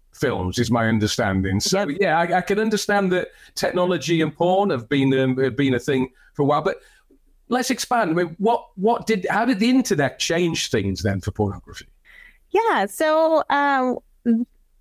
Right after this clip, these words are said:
Speaker 2: early in the internet porn research days, there was this term called the three A's. So the internet made porn, um, more available because everybody had,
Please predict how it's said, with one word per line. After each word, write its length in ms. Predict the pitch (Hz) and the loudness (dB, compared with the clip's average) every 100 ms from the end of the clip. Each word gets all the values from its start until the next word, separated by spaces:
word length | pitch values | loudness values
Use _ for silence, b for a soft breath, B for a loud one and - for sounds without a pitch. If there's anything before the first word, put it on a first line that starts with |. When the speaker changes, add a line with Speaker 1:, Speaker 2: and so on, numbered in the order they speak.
| _ - - | _ -18 -4
Speaker 2:
early 560 | 269 330 392 381 330 | 0 2 4 4 4
in 240 | - 240 233 | 2 2 2
the 160 | 226 | 2
internet 400 | 220 220 214 190 | 2 2 0 -2
porn 260 | - 214 196 | -2 0 2
research 560 | 196 208 - 190 - - | 2 0 0 -2 -4 -2
days, 520 | 190 180 180 180 175 | 0 2 2 0 -2
there 180 | 202 196 | -2 0
was 180 | 196 | 0
this 180 | 196 202 | 0 -2
term 280 | - 226 220 | 0 0 0
called 280 | 220 202 175 | 2 0 2
the 140 | 180 | -2
three 500 | 180 - 190 190 180 - | -2 0 2 4 2 2
A's. 600 | 156 139 - 175 - - | 0 0 -2 -6 -8 -12
So 240 | - 185 180 | -2 0 2
the 140 | 180 | 2
internet 560 | - 208 208 202 196 - | 2 2 2 2 0 2
made 600 | 185 175 180 175 170 - | 2 2 2 2 0 -6
porn, 800 | - 190 180 175 175 175 175 175 B B B B | -2 2 2 2 2 2 0 -4 B B B B
um, 420 | 190 180 170 175 - | -2 0 0 -2 2
more 300 | 185 185 180 | 4 4 2
available 840 | 180 165 165 220 240 233 269 320 | 0 0 2 2 2 2 2 2
because 300 | 233 220 220 | 0 0 -2
everybody 500 | - 175 202 190 185 | 0 0 2 2 2
had, 640 | 190 175 165 170 165 170 | 2 2 2 2 0 -2